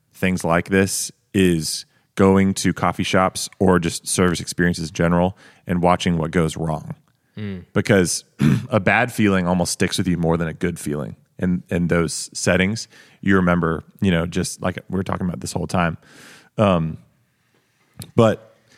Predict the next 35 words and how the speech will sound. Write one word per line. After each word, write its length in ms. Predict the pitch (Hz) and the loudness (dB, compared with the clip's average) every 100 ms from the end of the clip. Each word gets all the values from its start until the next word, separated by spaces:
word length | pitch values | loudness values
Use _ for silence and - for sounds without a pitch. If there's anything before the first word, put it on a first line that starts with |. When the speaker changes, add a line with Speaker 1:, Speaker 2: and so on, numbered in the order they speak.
| _ _ - | _ _ 0
Speaker 1:
other 240 | 131 127 | 4 6
people's 260 | 131 101 95 | 4 4 2
shortcomings 680 | - 104 85 101 95 87 80 | 4 4 4 2 2 0 0
are 240 | 87 82 | 2 2
inspiring 600 | 82 - 85 80 69 80 - _ _ _ - | -2 -2 -2 -2 -4 -12 -20 _ _ _ -4
in 140 | 98 | 0
that 180 | 92 65 | 0 0
way, 300 | 87 73 - _ _ | -2 -2 -6 _ _
'cause 160 | - 87 | -8 -6
you're 100 | 87 | -6
like, 140 | 85 | -6
"We 160 | 95 95 | 0 0
can, 380 | - 85 87 110 _ | 0 -4 -6 -12 _
we 120 | - 95 | -4 -4
can 200 | - 87 | -4 -6
do 160 | 95 | -6
this 180 | 87 - | -6 -8
better." 360 | - 90 90 - _ _ | -8 -6 -8 -10 _ _
Speaker 2:
Yeah. 240 | 98 98 92 _ _ - | -14 -12 -14 _ _ 0
Speaker 1:
But 100 | 110 | 4
I 60 | |
think 180 | 131 135 | 4 6
most 240 | 98 98 - | 6 4 4
of 60 | |
this 200 | 90 85 | 2 2
is, 320 | 87 78 - - | -4 -6 -8 -6
is 180 | 87 76 | -6 -2
just 420 | 90 85 - - _ _ _ _ _ _ _ - | -2 -2 -4 -14 _ _ _ _ _ _ _ -4
what 200 | 90 78 | 0 2
we 80 | 85 | 0
were 80 | |
saying 260 | 82 90 82 | 0 0 0
earlier, 320 | 82 82 80 | 2 4 2
which 200 | 78 76 | 0 -2
is 340 | 80 73 - | -2 -4 -8